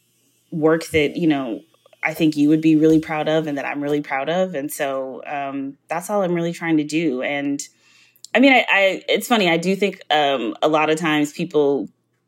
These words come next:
I have this internal pressure of, like, I need to be excellent, but I also think, um,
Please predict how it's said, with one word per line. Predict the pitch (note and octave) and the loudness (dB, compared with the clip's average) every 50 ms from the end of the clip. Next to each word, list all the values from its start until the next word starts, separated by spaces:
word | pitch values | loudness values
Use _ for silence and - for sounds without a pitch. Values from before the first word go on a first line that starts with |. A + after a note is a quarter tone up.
| _ _ _ - - - | _ _ _ -10 -2 0
I | F3 F#3+ G3+ | 2 2 2
have | G3 F#3+ F3+ F3 | 2 0 0 0
this | E3 D#3+ - | 0 -2 0
internal | - E3 E3 D#3+ E3 D#3+ D#3+ D#3+ E3 | 0 0 0 2 2 2 2 2 2
pressure | D#3+ - E3+ E3 - F3 E3 D3+ | 0 0 -2 -2 -2 -2 -2 -2
of, | C#3+ C#3+ | -2 -2
like, | C#3 C#3 C3 - - - _ _ _ _ _ _ - | -4 -6 -6 -8 -10 -16 _ _ _ _ _ _ -6
I | D3 D3+ | -4 0
need | D3 D3 C#3+ C#3 | 2 2 2 2
to | - D#3+ | 0 -2
be | C#3+ D3+ C#3+ - | 0 0 0 0
excellent, | - D3 - - D#3+ D#3+ D#3+ C#3 - | -2 -4 -4 -2 -2 0 0 0 -2
but | B2+ C#3 | -4 -4
I | C#3 | -2
also | C#3+ D3 D3 - D3+ C#3 | -2 -4 -4 -4 -6 -6
think, | - - D3 C3+ B2 - - - _ - - - - - - _ _ C#3 | -6 -6 -6 -6 -8 -10 -12 -18 _ -20 -20 -20 -20 -20 -20 _ _ -4
um, | C#3+ C#3 B2+ B2 A2 F2+ D2 | -2 -2 -2 -2 -4 -6 -8